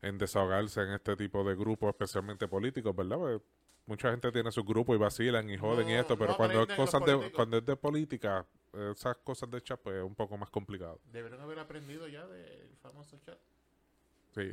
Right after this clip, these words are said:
Speaker 1: no, definitivo. De
Speaker 2: Que se,
Speaker 1: muchos chats que han
Speaker 2: que
Speaker 1: salido
Speaker 2: se
Speaker 1: ya.
Speaker 2: hablen por Snapchat, que se bojan los, los mensajes.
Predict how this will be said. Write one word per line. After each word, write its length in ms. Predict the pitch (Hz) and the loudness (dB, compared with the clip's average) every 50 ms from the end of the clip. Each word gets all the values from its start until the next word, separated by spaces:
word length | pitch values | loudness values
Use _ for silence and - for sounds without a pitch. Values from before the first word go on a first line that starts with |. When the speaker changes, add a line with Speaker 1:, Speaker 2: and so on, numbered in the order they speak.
| - | -8
Speaker 1:
no, 180 | - - - 175 | -10 -12 -12 -10
definitivo. 520 | 180 165 - 113 101 87 - 98 135 151 - _ _ | -10 -8 -6 -6 -6 -4 -4 -4 -4 -4 -8 _ _
De 60 | - | -6
Speaker 2:
Que 60 | 104 | -4
se, 60 | 95 104 | -4 -4
Speaker 1:
muchos 200 | 104 - 127 120 | 0 0 0 2
chats 180 | - - 139 - | 2 0 -2 0
que 80 | - 139 | 0 0
han 100 | 131 127 | 0 0
Speaker 2:
que 20 | 120 | 0
Speaker 1:
salido 220 | 131 127 127 131 135 | 0 0 0 2 2
Speaker 2:
se 40 | 123 | 2
Speaker 1:
ya. 60 | 120 | 2
Speaker 2:
hablen 280 | 143 139 151 165 170 175 | 0 0 -2 -4 -6 -6
por 140 | 190 190 190 | -8 -8 -8
Snapchat, 440 | 175 156 160 175 180 - - 190 - | -8 -8 -10 -12 -12 -10 -12 -14 -14
que 80 | 147 135 | -14 -14
se 100 | - 135 | -12 -10
bojan 400 | 123 123 135 135 - 160 160 160 | -10 -10 -10 -10 -14 -16 -16 -16
los, 360 | 165 165 160 156 151 139 - - | -16 -16 -16 -18 -20 -20 -20 -20
los 100 | 143 143 | -20 -20
mensajes. 440 | 139 135 - - 147 156 165 143 | -20 -20 -20 -20 -20 -20 -20 -20